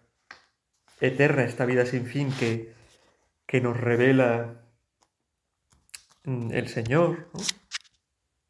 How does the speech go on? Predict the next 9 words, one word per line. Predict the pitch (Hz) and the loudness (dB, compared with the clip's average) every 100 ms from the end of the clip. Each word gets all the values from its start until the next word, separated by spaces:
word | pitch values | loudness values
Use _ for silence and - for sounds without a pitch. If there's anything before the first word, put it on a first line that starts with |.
| _ _ _ - - _ _ _ _ _ | _ _ _ -14 -14 _ _ _ _ _
Que | - | -6
la | 120 117 | -6 -4
presenta, | 127 - 139 135 - 113 | -4 4 4 4 0 -4
¿no? | 123 156 - _ - - - - - | -6 -10 -14 _ -20 -16 -12 -8 -6
La | - | -6
presenta | 120 - 123 131 | -6 -4 0 0
como | 135 117 117 | 2 0 0
una | 131 | 0
vida | 127 123 120 123 - | 0 2 2 0 -8